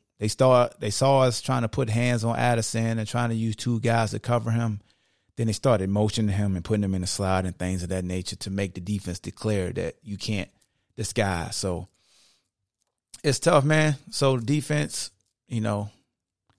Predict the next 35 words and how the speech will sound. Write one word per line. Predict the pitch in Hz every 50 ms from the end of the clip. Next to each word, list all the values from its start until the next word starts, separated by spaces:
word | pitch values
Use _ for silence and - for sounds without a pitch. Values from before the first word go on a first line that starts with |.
| _ _
unlike | - 135 160 160 147 143 - -
other | 156 160 160 147
games, | 135 147 151 151 156 151 151 143 143 131 - - _ _ _ _ _ _ _ _ _
they | - 104
got | 101 110 101 92
stops. | - - - 123 120 120 117 - - - - - - _ _ _ _ _ _ _ -
They | 110
got | 101 95 85 - - _ -
two | - 127 123 113
turnovers. | - 120 120 120 120 117 113 113 113 110 113 113 113 110 - - - _ _ _ _ _ _ _ _ _ _ _ _ _ _ _ _ _ _ _ _ _ _ _ _ _ _ _ _ _ _ _ _ _ _ _ _ _
We, | - 104 110 113 113 110 - -
we | - 110 110
only | 120 127 123
scored | 107 - - 131 127 123
three | - 139 139 131
points | - - 135 135 123 127
off | 123 117
the | 127 110
two | - 131 127 120
turnovers. | - 123 123 127 120 117 -
I | 135
mean, | 139 139
especially | 123 - - - 240 233 - 156 120 110
the, | 104 107 - -
the, | 131 127
the | 120 113 139 135
Joey | 127 120 107 175 208 233 233 185
Blunt | 127 147 180 190 - 247
interception. | 190 190 180 - - 190 185 180 - - 185 185 - _ _ _ _ _ _ _ _ _ _ _ _ _ _ _ _ _
That | - - 165
should | - 196 180
have | 165 135
been | 127 113
seven, | - - 131 135 143 120 107 90 85
bro. | 90 98 98 98